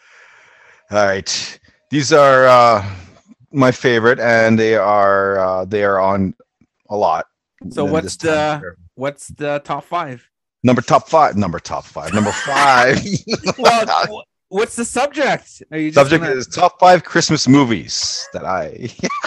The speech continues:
Speaker 1: <laughs> What? Okay, number one,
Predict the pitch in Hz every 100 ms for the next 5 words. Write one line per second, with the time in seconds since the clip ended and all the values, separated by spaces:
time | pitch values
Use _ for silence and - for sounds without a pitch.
0 | 1077 1077 1077 1077 - 960 _ - - -
1 | - 190 202 117 - - _ _ _ 165
2 | 175 _ _ _ _ _ _ _ - -
3 | _ - 120 120 127 135 127 92